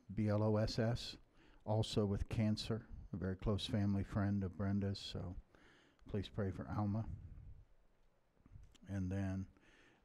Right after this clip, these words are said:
do you have Jim on the salvation list? No? Okay. You want to add underneath salvation, Jim Mann, Brenda's husband.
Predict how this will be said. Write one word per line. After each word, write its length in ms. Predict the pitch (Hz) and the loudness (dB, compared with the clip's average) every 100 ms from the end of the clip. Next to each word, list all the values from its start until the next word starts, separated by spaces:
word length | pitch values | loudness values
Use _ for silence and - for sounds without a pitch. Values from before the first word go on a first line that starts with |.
| 110 | -4
do 80 | 117 | 2
you 100 | 165 | 6
have 200 | 160 139 | 6 4
Jim 260 | 113 147 135 | 4 4 6
on 140 | 131 | 4
the 80 | 127 | 4
salvation 580 | - 131 139 131 143 135 | 2 2 2 0 -2 -2
list? 240 | 131 - - - - - _ _ _ _ - _ _ - | -4 -10 -16 -18 -18 -20 _ _ _ _ -20 _ _ -4
No? 240 | 107 113 98 | -2 0 -2
Okay. 400 | 101 104 92 - - - - | -2 0 -2 -4 -12 -20 -4
You 80 | 123 | 4
want 120 | 113 | 6
to 40 | 110 | 6
add 140 | 107 | 8
underneath 380 | 123 127 123 113 | 8 8 6 6
salvation, 720 | 143 120 113 120 - 127 107 | 4 4 4 4 4 4 4
Jim 340 | 101 117 123 110 | 4 4 6 6
Mann, 380 | 107 98 87 101 107 | 6 2 -4 -2 2
Brenda's 300 | 101 98 92 | 2 4 4
husband. 420 | 92 92 - | 4 4 2